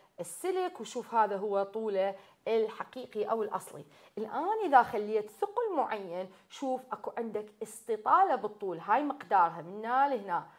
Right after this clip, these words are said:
طال عندك السلك بهذا الحد المعين. لكن إذا أنا زيدت القوى المؤثرة، شوف الآن هذا كان من هنا لهنا هو الطول الأصلي، الآن شوف مقدار الاستطالة شقد بالنابض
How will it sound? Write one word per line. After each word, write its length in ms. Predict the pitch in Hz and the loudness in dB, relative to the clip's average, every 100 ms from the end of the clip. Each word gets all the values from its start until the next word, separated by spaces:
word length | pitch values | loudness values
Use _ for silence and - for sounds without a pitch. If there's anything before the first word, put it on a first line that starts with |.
| _ _ | _ _
طال 340 | 247 262 220 202 | 10 10 10 4
عندك 320 | 254 214 208 | -2 -4 -6
السلك 460 | - - 302 349 202 | -10 -6 -6 -6 -6
بهذا 500 | 180 233 233 190 - | 2 6 8 6 0
الحد 360 | 175 - 226 339 | -2 -2 -2 -4
المعين. 640 | 311 247 247 202 156 - _ _ - _ _ | -2 0 0 -2 -6 -14 _ _ -20 _ _
لكن 580 | 233 247 262 262 294 294 | 4 10 12 10 2 -6
إذا 400 | - 190 160 - | -2 -2 -2 -2
أنا 220 | 180 185 180 | -4 -4 -6
زيدت 640 | 175 170 180 285 - - | -8 -8 -4 -4 -4 0
القوى 600 | 427 427 359 339 302 277 | 0 0 2 12 12 12
المؤثرة، 600 | 277 269 220 254 269 247 | 8 2 0 2 4 4
شوف 300 | 247 226 - | 2 -4 -6
الآن 340 | 190 202 202 160 | -2 2 4 2
هذا 380 | 151 240 247 | 0 2 2
كان 280 | 247 240 180 | 2 -2 -4
من 220 | 190 277 | -4 -8
هنا 260 | 330 320 302 | -4 2 4
لهنا 500 | 294 269 285 285 285 - - - | 2 2 4 4 4 -2 -14 -2
هو 160 | 247 233 | 2 2
الطول 340 | 233 226 202 | 0 -2 -2
الأصلي، 560 | 180 - 302 - 330 330 - _ | -2 -2 -2 -2 -8 -8 -14 _
الآن 240 | 208 220 226 | -6 -4 -4
شوف 280 | 226 226 208 | -6 -12 -14
مقدار 520 | 202 185 233 269 269 | -14 -4 4 4 4
الاستطالة 760 | 240 196 - 208 - 220 202 190 | 2 -6 -10 -8 6 6 6 0
شقد 500 | - 220 220 175 156 | -4 -4 -4 -6 -10
بالنابض 1000 | 220 220 - 190 185 220 233 220 220 | -8 -6 -4 -4 2 2 4 2 0